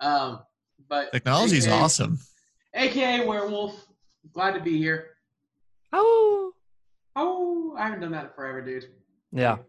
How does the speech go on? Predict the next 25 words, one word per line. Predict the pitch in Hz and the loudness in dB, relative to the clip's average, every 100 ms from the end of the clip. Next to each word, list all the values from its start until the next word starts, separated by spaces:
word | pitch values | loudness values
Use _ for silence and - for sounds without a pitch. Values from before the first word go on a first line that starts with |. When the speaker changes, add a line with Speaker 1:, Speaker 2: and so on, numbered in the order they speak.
| _ _ _ _ - | _ _ _ _ -6
Speaker 1:
Once | 196 - | -2 -2
you | 254 | -2
get | 190 | 2
past | 208 196 | 2 2
the | 196 | 0
age | 180 160 | 0 0
of | - | -4
twenty, | - 170 156 | -6 -2 -2
you | 143 | -4
stop | - 160 151 - - _ _ _ - | -4 0 0 -2 -18 _ _ _ -14
the | 147 | -10
introductions. | 143 135 131 131 131 120 - - _ _ _ _ - | -8 -8 -10 -10 -12 -14 -16 -18 _ _ _ _ -4
Speaker 3:
Past | 247 277 | -2 0
the | 294 | 0
age | 247 | 0
of | 220 | -2
twenty, | 202 202 196 | 0 0 2
you | 185 156 | 2 0
stop | - 165 160 147 - _ _ | 0 4 6 4 0 _ _
howling | - 147 156 151 131 117 113 - | -4 2 4 4 2 -2 -8 -10
like | 135 117 | -8 -6
a | |
wolf | 113 127 127 | -6 -6 -6
sometimes. | - 117 117 113 - - - _ _ _ | -10 -14 -14 -16 -18 -20 -20 _ _ _
Speaker 1:
Yeah, | 165 165 127 | -2 0 -2